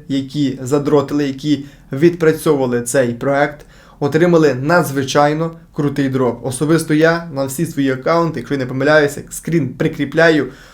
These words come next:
отримав приблизно п'ятдесят п'ять тисяч гривень. Звісно, що про успішні кейси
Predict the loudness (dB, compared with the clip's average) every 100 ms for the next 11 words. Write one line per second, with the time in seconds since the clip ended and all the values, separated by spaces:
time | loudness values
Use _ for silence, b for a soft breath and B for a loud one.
0 | B -6 2 4 4 2 2 2 2 4
1 | 4 4 -2 0 0 0 -2 0 -2 -2
2 | 2 2 0 -4 -4 -2 -4 -6 -4 0
3 | 0 0 -8 -10 -6 -4 -4 -6 -6 -4
4 | -4 -2 -2 -4 -2 -2 -2 -2 2 2
5 | 0 -8